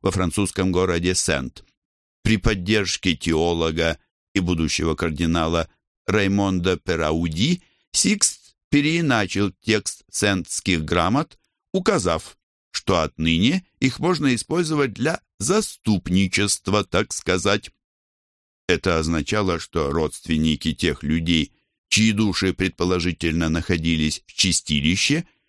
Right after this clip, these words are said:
могли купить индульгенцию для своих покойных близких так же, как для самих себя.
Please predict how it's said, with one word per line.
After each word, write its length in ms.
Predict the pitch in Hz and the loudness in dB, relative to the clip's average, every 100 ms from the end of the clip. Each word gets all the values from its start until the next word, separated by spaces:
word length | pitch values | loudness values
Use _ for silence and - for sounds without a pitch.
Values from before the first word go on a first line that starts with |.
| - - | -20 -4
могли 320 | 170 180 220 247 | 0 2 2 0
купить 480 | 170 143 175 156 | -2 -2 -4 0
индульгенцию 840 | 147 131 127 117 151 165 - 135 123 | 0 2 0 2 -2 -2 -2 0 0
для 160 | 107 120 | 0 0
своих 440 | - 110 123 120 _ | -2 0 0 0 _
покойных 680 | 107 - 107 95 90 82 | -4 0 0 2 0 -2
близких 540 | 76 104 104 - 87 - | 0 0 0 -2 -4 -2
так 240 | 76 78 | -2 -2
же, 160 | 95 - | -4 -2
как 220 | 90 80 | -4 0
для 180 | 87 87 | -2 0
самих 400 | 82 82 95 - | 0 0 0 0
себя. 400 | 117 92 69 | -2 0 -2